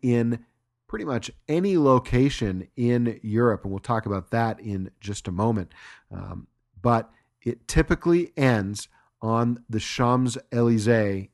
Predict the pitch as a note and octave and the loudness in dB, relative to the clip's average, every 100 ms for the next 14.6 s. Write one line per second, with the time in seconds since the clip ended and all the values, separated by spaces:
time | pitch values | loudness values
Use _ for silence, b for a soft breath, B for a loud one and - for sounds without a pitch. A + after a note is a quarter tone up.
0 | - B2+ B2 B2+ B2+ - - A2+ G#2 G#2 | -6 0 2 2 -2 -6 -4 -2 -4 -4
1 | - - _ _ - - C#3 B2 E2+ - | -8 -16 _ _ -18 0 2 2 -2 -10
2 | - _ _ _ _ B B - D#3+ D3+ | -18 _ _ _ _ B B -2 0 -2
3 | D3 D4+ F4 - F#3 F3+ - F#3+ - G3+ | -2 0 0 2 2 2 -2 -8 -8 -8
4 | F#3 - D#3+ C3+ C#3+ C#3 - C3 C3 C#3 | -8 -6 0 4 2 2 -4 0 0 0
5 | - G#2+ G#2 A2 A2 A2+ A2 A2 - - | -6 -8 -2 0 0 0 -2 -4 -12 -8
6 | F3 D#3+ G2 - _ _ _ _ _ B | -2 0 0 -4 _ _ _ _ _ B
7 | B B - A2 C#3+ D3 D#3 - D3 C3+ | B B -12 -2 4 6 4 4 6 6
8 | C3+ B2 G#2+ A#2+ B2+ B2+ A#2 - C3+ B2+ | 4 -2 2 4 4 2 -2 -2 2 4
9 | A2+ G2+ - G2+ F#2+ - A#2+ B2 A#2+ G2+ | 2 0 -8 -12 -12 -4 4 6 4 2
10 | G2+ A#2 C#3+ G#2+ F#2+ F2 G#2 A2+ B2 - | 0 4 4 2 -4 -4 -2 -2 -2 -2
11 | A#2 A2 G#2 - - A2 A2 D3+ A#2+ D#2+ | -2 0 -4 -10 -8 -6 -2 0 0 -4
12 | G2 - G#2 G2+ F2 G#2+ G#2+ G#2 - A#2 | -8 -10 -8 -6 -2 2 2 0 -4 -4
13 | G#2+ C#3 D#3+ G2+ - A2 A#2+ - G#2+ G2 | -4 -4 -8 -10 -6 -6 -6 -10 -10 -8
14 | G2+ F#2 B2 A2+ B2 | -10 -6 0 2 2